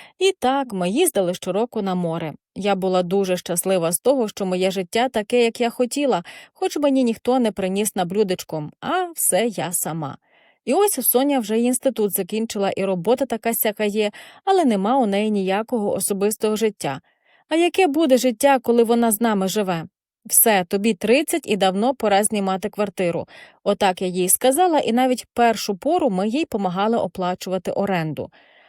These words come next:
Але все одно у неї нічого не виходило, бо вона казала, що надто мало заробляє, а одяг дорого коштує, а вона хоче смачно їсти.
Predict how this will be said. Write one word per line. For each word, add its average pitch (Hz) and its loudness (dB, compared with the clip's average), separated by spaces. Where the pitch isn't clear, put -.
Але 381 2
все 226 2
одно 202 4
у 220 4
неї 196 0
нічого 202 -2
не 220 2
виходило, 269 2
бо 190 0
вона 190 0
казала, 254 2
що 214 -6
надто 220 -2
мало 180 0
заробляє, 220 2
а 359 4
одяг 214 2
дорого 185 4
коштує, 311 0
а 185 -2
вона 180 -2
хоче 175 -4
смачно 226 0
їсти. 277 0